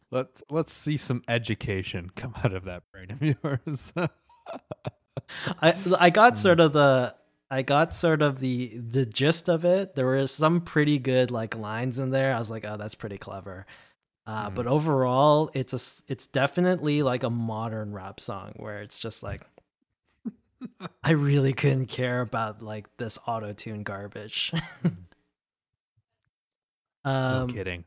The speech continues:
Speaker 2: but the interesting thing is YouTube actually banned the song for spreading medical misinformation, but they didn't really mention that much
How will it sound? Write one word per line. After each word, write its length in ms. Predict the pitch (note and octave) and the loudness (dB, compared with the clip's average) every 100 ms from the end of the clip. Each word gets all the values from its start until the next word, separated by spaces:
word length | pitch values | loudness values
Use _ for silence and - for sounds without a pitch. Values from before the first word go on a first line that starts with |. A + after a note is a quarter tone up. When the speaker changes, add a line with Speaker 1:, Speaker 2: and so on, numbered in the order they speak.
| _ _ - | _ _ -2
Speaker 2:
but 100 | D#3+ | 6
the 100 | F#3 | 8
interesting 360 | C4 F4+ E4+ B3 | 8 4 4 2
thing 140 | A#3 | 4
is 180 | G3+ C#3+ | 4 4
YouTube 320 | D3+ G3+ A3 | 2 2 2
actually 260 | F#3+ F#3 D3 | 2 2 0
banned 280 | A#2+ C3+ F3 | 0 0 0
the 60 | |
song 300 | E3+ F3+ F3 | 2 2 2
for 580 | E3+ D3 C#3 C3+ B2+ A#2+ | 2 4 6 6 6 0
spreading 560 | - - C#3 C#3+ C#3 B2+ | -2 0 2 4 2 0
medical 340 | B2+ C3+ C#3+ | 0 -2 0
misinformation, 800 | C3 B2+ C3+ B2+ C3 B2+ C3 D#3 | 0 0 -4 -4 -2 0 0 0
but 160 | C#3 A2+ | 0 -2
they 120 | D3 | -2
didn't 200 | C#4 F#4+ | 0 2
really 220 | F#3+ F3 D#3 | 4 4 4
mention 920 | B2 B2 B2 A#2 - A#2 A2 G#2+ G#2 _ _ _ _ _ _ - | 2 0 -2 -2 -2 -2 -4 -6 -8 _ _ _ _ _ _ -16
that 220 | F#2 G#2+ | -14 -8
much 520 | E3 A#3+ B3 - - | -4 -4 -2 -4 -6